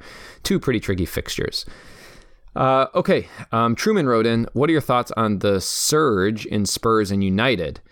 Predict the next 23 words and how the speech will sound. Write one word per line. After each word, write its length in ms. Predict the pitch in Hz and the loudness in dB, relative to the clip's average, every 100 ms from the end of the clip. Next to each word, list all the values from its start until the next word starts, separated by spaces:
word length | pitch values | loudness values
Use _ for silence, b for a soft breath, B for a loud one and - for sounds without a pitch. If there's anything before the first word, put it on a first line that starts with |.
| b b b | b b b
uh, 320 | - 90 90 - - - | -2 0 0 0 -6 -6
ownership, 560 | 98 90 80 95 - - - | -2 -2 0 -2 -4 -6 -2
whilst 720 | 107 101 101 92 - - - | 0 2 0 -2 -6 -10 -6
people 300 | 127 110 107 | -4 -2 -2
sacrifice 580 | - 113 - - 104 - | 0 -2 -4 -4 -4 -2
City 240 | 120 110 | -2 0
and 100 | 78 | -2
Chelsea 360 | - 175 - 123 | -2 -2 -2 -4
players 420 | - 101 95 - | 0 0 0 -2
to 100 | - | -4
do 320 | 92 107 101 | -4 -2 -2
it?" 320 | - - - - b b b b b - | -2 -8 -14 -16 b b b b b -8
Uh, 240 | 95 95 92 | -2 0 0
Jake, 300 | 131 131 135 | 0 0 2
what 80 | |
are 20 | 135 | 0
you 80 | |
thinking? 560 | 117 - - 107 95 87 | 0 -6 -4 -2 -2 -2
Is 140 | 95 | 0
it 80 | 104 | -2
right 360 | 92 107 139 - | 0 0 0 -2
to 120 | - | -2
move 320 | 127 120 117 | 0 2 0